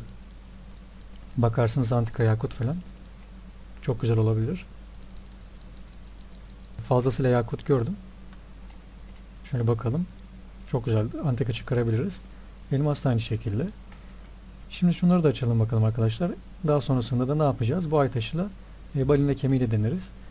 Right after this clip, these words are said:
Tabii şu pet kitaplarını da bir açalım. Menzil var. Yine menzil var. Sandıktan çıkan Efsun'u arkadaşlar şu okyanus için kullanmak istiyorum. Ee, aslında şöyle bir kask var. Bunu da Efsun'lamak mantıklı olabilir. Bilmiyorum belki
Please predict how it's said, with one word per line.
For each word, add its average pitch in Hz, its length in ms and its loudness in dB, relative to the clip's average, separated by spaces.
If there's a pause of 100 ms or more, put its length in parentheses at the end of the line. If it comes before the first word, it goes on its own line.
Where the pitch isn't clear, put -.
(1040)
Tabii 123 200 2
şu 117 180 -4
pet 113 200 -4
kitaplarını 117 420 0
da 110 80 4
bir 110 40 4
açalım. 135 360 0 (280)
Menzil 113 420 4
var. 180 160 -2 (640)
Yine 185 100 8
menzil 107 320 4
var. 180 180 -2 (720)
Sandıktan 151 440 6
çıkan 165 240 2
Efsun'u 160 300 4
arkadaşlar 151 480 2
şu 156 180 0
okyanus 147 480 2
için 127 200 0
kullanmak 110 380 4
istiyorum. 143 280 -2 (1040)
Ee, 117 200 2
aslında 160 360 2
şöyle 156 280 4
bir 151 80 2
kask 160 360 -2
var. 170 160 0 (540)
Bunu 156 140 2
da 156 80 6
Efsun'lamak 147 540 2
mantıklı 139 400 2
olabilir. 143 340 4
Bilmiyorum 123 400 4
belki 107 300 0